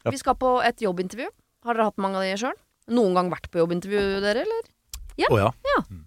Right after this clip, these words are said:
Speaker 2: så fint.
Speaker 1: Ikke så veldig mange, kanskje, men, eh, noen.
Speaker 3: Jeg har vært på noen.
Speaker 2: Ja, jeg tror ikke jeg har vært det. Men ok. Hei, jeg er tjueto og skal på jobbintervju for første gang i mitt liv. Er bare en ekstrajobb ved siden av studier, så det er ikke så farlig, men jeg vil jo veldig gjerne ha den jobben da. Jeg trenger pengene.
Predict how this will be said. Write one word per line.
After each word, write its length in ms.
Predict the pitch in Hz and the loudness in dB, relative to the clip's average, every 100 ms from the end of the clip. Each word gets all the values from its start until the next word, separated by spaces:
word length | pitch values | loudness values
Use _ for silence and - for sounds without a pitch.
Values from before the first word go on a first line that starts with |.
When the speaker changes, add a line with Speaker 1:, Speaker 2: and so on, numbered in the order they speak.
| _ | _
Speaker 2:
så 140 | - 311 | -12 -8
fint. 240 | 415 - 185 | -10 -10 -12
Speaker 1:
Ikke 160 | - | -10
så 80 | - | -8
veldig 220 | 170 113 92 | -4 -2 -2
mange, 220 | 95 76 | -2 -4
kanskje, 240 | 92 101 | -10 -12
men, 140 | 151 127 | -12 -8
eh, 400 | 123 123 120 127 | -4 -4 -4 -6
noen. 160 | 123 113 | -8 -6
Speaker 3:
Jeg 80 | 349 | -4
har 60 | 403 | -4
vært 80 | - | -4
på 60 | 359 | -6
noen. 160 | 320 - - | -6 -10 -10
Speaker 2:
Ja, 140 | 359 - _ - | -8 -8 _ -14
jeg 80 | 214 | -12
tror 120 | 151 | -10
ikke 100 | 147 | -10
jeg 0 | |
har 100 | 143 - | -10 -12
vært 100 | - | -16
det. 120 | 139 - _ _ _ _ _ _ - | -20 -20 _ _ _ _ _ _ -2
Men 100 | 220 | 0
ok. 140 | 226 - _ _ - - - - | 0 -4 _ _ -20 -20 -20 2
Hei, 340 | 349 440 208 - | 4 6 4 4
jeg 240 | 269 294 | 6 6
er 160 | 339 277 | 6 2
tjueto 480 | - 339 320 359 427 | 0 0 4 4 4
og 80 | 302 | 2
skal 140 | 285 | 2
på 160 | 294 277 | 2 4
jobbintervju 480 | 185 180 180 240 | 4 4 2 0
for 80 | 277 | 0
første 220 | - 370 214 | 0 2 4
gang 140 | 185 | 4
i 20 | 269 | 4
mitt 60 | 320 | 6
liv. 240 | 359 190 - _ - | 4 4 -2 _ 4
Er 180 | 175 220 | 8 8
bare 280 | 294 240 202 | 8 8 8
en 140 | 269 285 | 6 4
ekstrajobb 500 | - - 202 320 359 | 4 6 8 6 6
ved 120 | 226 | 4
siden 160 | 196 | 4
av 40 | 170 | 2
studier, 380 | - 226 262 392 | 2 2 4 2
så 60 | |
det 100 | 233 | 0
er 20 | |
ikke 160 | - 349 | -2 -6
så 0 | |
farlig, 400 | - 392 330 403 415 | 0 4 4 4 0
men 120 | 381 | 2
jeg 100 | 349 | 2
vil 120 | 330 | 4
jo 120 | 320 320 | 2 4
veldig 220 | 339 240 | 4 6
gjerne 200 | 202 202 | 6 6
ha 140 | 190 | 6
den 140 | 170 165 | 6 4
jobben 220 | 90 107 | 2 -2
da. 60 | - - - - - | -4 -10 -20 -4 2
Jeg 100 | 240 | 4
trenger 180 | 160 | 4
pengene. 240 | - - | 2 -4